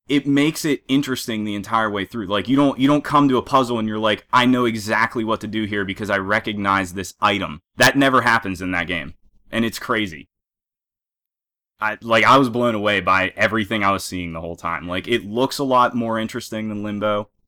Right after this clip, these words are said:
It's still pretty simplified.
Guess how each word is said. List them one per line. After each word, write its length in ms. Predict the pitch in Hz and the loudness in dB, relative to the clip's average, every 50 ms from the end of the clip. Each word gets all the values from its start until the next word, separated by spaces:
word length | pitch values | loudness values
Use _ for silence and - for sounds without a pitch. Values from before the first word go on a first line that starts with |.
| _ _ | _ _
It's 140 | - 117 - | -10 -8 -6
still 220 | - 160 170 175 | -2 -2 -2 -2
pretty 460 | - - 151 139 123 110 101 92 - _ _ _ _ _ _ _ _ _ _ _ _ _ _ _ | -2 -2 -2 0 0 0 -2 -4 -10 _ _ _ _ _ _ _ _ _ _ _ _ _ _ _
simplified. 880 | - - - 127 123 - 131 131 - 135 127 123 131 127 127 131 127 | -10 -4 -4 -2 -2 -2 -4 -4 0 2 4 4 4 2 0 -4 -8